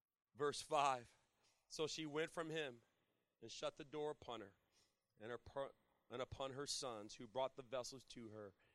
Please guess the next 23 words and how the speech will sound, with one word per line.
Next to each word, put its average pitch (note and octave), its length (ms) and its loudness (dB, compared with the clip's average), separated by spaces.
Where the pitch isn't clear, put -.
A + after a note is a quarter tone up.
and G#2+ 200 -6
she B2+ 480 -4
poured B2 320 -4
out." A2 380 -4
She - 60 -20
poured D3+ 220 -8
out C#3+ 140 -2
of C3+ 60 -8
the C3+ 60 -4
one C3+ 260 -6
vessel C#3+ 300 -8
she - 160 -14
had. C3 200 -16
"And G#2 100 -8
it A2 100 -10
came C#3 300 -2
to C#3+ 80 -4
pass B2+ 500 2
when A#2+ 140 -6
the A#2 80 -8
vessels B2 540 -2
were A2 120 -6
full G2 440 -8